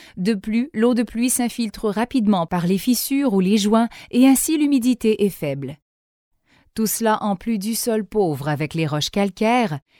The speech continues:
explique que seulement certaines espèces de plantes sont capables de s'adapter et de vivre ici. Elles sont appelées plantes de rocaille, puisqu'elles naissent entre les crevasses rocheuses.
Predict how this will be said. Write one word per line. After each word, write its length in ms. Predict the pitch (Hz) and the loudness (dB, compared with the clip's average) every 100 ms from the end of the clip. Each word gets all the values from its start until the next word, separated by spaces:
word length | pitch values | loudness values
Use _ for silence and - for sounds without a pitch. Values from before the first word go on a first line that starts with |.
| - | -4
explique 500 | 190 - - 214 - | -4 -4 -2 -2 0
que 100 | 233 | -2
seulement 420 | 214 208 196 196 | 2 2 4 2
certaines 540 | 196 285 269 277 240 202 | 0 -2 0 2 4 2
espèces 380 | 190 - 156 | 0 -2 -2
de 120 | 139 170 | -2 -2
plantes 380 | - 160 151 | 0 -2 -2
sont 200 | - 185 | -4 -4
capables 440 | 170 160 160 151 139 | -2 -4 -2 -4 -4
de 120 | 131 | -6
s'adapter 640 | - 208 214 - - 226 - - | -2 0 0 -2 -2 -2 -2 -4
et 80 | 269 | 0
de 120 | 254 | 2
vivre 340 | 226 180 147 147 | 2 2 -2 -2
ici. 540 | 135 - 123 - _ _ _ _ _ _ _ - - - | -4 -4 -6 -12 _ _ _ _ _ _ _ -20 -16 -2
Elles 160 | 180 | -2
sont 280 | 175 208 196 | 0 -2 2
appelées 280 | 208 208 214 | 0 2 -2
plantes 320 | 214 202 254 | 0 2 4
de 100 | 254 | 4
rocaille, 580 | 240 247 - 156 139 135 - - | 2 0 0 -2 -2 -6 -10 -18
puisqu'elles 480 | - 185 - 202 190 | -8 -6 -2 -2 0
naissent 280 | 180 175 - | 0 0 0
entre 260 | 196 - 196 | -2 -2 -2
les 140 | 196 | -2
crevasses 460 | - 196 180 180 - | -2 -2 -2 -2 -2
rocheuses. 640 | 190 - 151 127 120 - | -2 -2 -4 -6 -6 -14